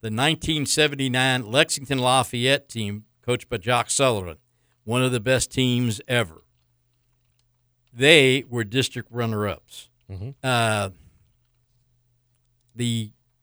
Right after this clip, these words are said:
Speaker 1: team, and I, oh, wh-, uh, they are fr-, uh, Edmonson County, district runner-up, got to the state tournament,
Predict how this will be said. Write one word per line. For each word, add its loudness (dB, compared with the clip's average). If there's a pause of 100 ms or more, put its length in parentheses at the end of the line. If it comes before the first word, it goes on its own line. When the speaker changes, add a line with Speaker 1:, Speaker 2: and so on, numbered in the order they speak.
(100)
Speaker 1:
team, -2
and -4
I, -4
oh, -10
wh-, -10
uh, -4
they 0
are 0
fr-, -14
uh, -4
Edmonson 0
County, 0 (720)
district 4
runner-up, 2 (440)
got 6
to -8
the -4
state 2
tournament, 4